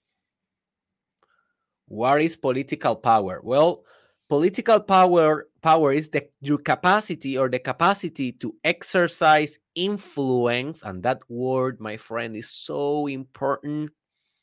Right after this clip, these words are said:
Influence. Remember, power is influence. Because if we're talking about, um, control,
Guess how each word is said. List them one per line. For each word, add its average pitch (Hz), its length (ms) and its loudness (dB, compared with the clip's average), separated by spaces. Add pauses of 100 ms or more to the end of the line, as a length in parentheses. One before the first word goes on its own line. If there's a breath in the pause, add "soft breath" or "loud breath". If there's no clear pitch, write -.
(640 soft breath)
Influence. 117 1200 -6 (220)
Remember, 110 540 -2 (100)
power 135 600 4 (160)
is 123 420 -6 (1400)
influence. 110 1000 -8 (1600)
Because 131 260 -6
if 127 80 -2
we're 156 220 4
talking 185 380 -2
about, 120 760 0 (1300)
um, 104 500 -2 (760)
control, 139 800 -2